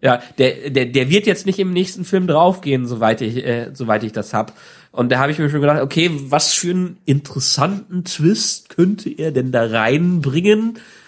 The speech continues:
und ihm die Motivation geben? Ja, die Motivation ist, er ist eine Kopie von sich selbst und hat einen Sohn.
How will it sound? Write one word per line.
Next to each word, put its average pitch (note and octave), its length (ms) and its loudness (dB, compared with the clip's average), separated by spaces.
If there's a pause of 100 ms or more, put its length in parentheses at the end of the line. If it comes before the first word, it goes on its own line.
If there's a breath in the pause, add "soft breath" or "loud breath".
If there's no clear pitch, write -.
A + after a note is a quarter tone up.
(240 loud breath)
und E3 280 2
ihm E3+ 200 0
die E3+ 80 2
Motivation E3 1200 2
geben? A2 480 -6 (640 soft breath)
Ja, B2 320 4
die B2+ 140 0
Motivation C3+ 720 0
ist, C#3 140 -2
er B2 80 -2
ist B2 80 -6
eine C#3+ 100 -2
Kopie - 320 -4
von D3 180 0
sich D3 160 -4
selbst C#3+ 240 0
und C3 120 -4
hat C#3 100 -4
einen C3+ 100 -8
Sohn. C3 380 2